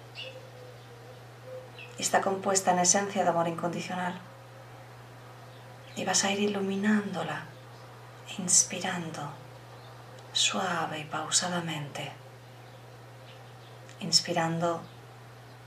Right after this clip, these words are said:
partes, pedacitos, hilos de esa esfera de luz que portan los guías, que te está ayudando a añadir un componente más fuerte en tu propia luz,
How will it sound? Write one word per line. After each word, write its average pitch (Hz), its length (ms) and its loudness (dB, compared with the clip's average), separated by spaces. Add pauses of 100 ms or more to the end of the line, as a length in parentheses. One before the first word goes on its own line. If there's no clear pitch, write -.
(400)
partes, 170 720 0
pedacitos, 170 960 2
hilos 156 640 0 (760)
de 190 120 0
esa 190 180 8
esfera 180 680 6
de 185 180 6
luz 196 320 -4
que 175 120 4
portan 170 440 6
los 170 140 0
guías, 170 520 2 (960)
que 175 80 -4
te 180 80 2
está 175 180 6
ayudando 180 600 8
a 185 120 8
añadir 190 480 4
un 202 160 4
componente 190 960 0 (440)
más 214 460 6
fuerte 170 420 4
en 170 120 2
tu 165 160 0
propia 170 300 6
luz, 170 240 2